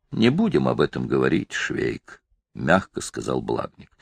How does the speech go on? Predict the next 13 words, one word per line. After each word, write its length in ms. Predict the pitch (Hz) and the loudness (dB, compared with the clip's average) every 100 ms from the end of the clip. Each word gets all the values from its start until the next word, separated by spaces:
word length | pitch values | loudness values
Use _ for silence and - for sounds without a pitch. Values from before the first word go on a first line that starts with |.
| - - | -18 -14
«Для 240 | - 120 160 | 6 8 8
старого 500 | - 180 175 165 156 | 6 6 8 8 8
товарища 540 | 151 160 151 147 147 | 8 8 6 4 4
я 120 | 143 | 4
на 120 | 143 131 | 4 2
всё 240 | - 135 | 2 4
готов, 480 | 113 - 120 - - - - - | 4 2 0 0 -18 -20 -8 4
особенно 440 | 113 180 165 151 | 8 8 8 8
если 320 | 135 131 104 | 8 8 8
он 180 | 113 113 | 6 8
на 80 | 95 | 8
военной 440 | 87 87 85 76 | 8 8 6 2
службе. 500 | 71 71 76 65 65 | 0 0 0 2 -4